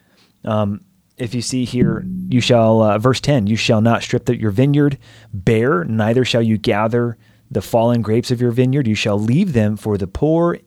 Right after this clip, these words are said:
and for your sojourner. You shall leave them. Uh, I am the Lord," he says. And I think that's important, and that's important for us today as we think about charity, as we think about how to serve the poor. This doesn't tell us everything, but it does tell us something,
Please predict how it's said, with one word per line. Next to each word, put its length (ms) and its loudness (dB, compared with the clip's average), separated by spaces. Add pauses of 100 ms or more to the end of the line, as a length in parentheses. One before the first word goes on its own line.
(140)
and 240 0
for 140 -4
your 200 -2
sojourner. 640 -2
You 100 -8
shall 200 -6
leave 240 0
them. 360 -4 (440)
Uh, 160 -10
I 100 -2
am 100 2
the 80 0
Lord," 180 -4
he 40 -6
says. 280 -10 (400)
And 180 0
I 80 2
think 160 0
that's 140 0
important, 600 -4
and 260 -6
that's 200 -6
important 360 0
for 100 0
us 220 -2
today 440 0
as 140 -2
we 100 -4
think 180 -8
about 340 -6
charity, 440 -2 (340)
as 60 -20
we 60 -16
think 120 -6
about 180 -2
how 220 -2
to 200 -6
serve 340 -4
the 80 -4
poor. 340 -8 (300)
This 120 -6
doesn't 240 2
tell 160 2
us 100 2
everything, 340 0
but 120 -2
it 80 -2
does 140 0
tell 160 -4
us 100 -4
something, 340 -6